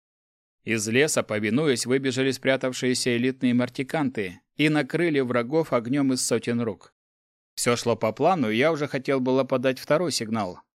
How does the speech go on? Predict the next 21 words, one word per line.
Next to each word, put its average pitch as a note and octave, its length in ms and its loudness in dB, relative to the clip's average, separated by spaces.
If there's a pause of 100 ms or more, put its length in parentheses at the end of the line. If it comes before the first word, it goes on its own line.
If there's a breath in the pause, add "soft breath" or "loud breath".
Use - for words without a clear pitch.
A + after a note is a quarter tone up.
(140)
как A#2 200 0
десятиметровых B2 840 0
гигантов A#2 600 -2
одного A#2 400 0
за B2 140 -2
другим B2 680 -2
разорвало C#3+ 680 2
на D3 120 0
куски, C3+ 580 -4 (360)
словно B2 380 2
их A#2+ 160 0
накачали B2+ 640 0
изнутри A#2+ 420 -2
газом. G#2 480 -6 (1120)
"Что - 500 -2
это?" - 380 -10 (960)
Я A#2 220 2
спрятался D3 580 0
под A#2+ 200 -2
навесом B2 520 2
избы C3 320 0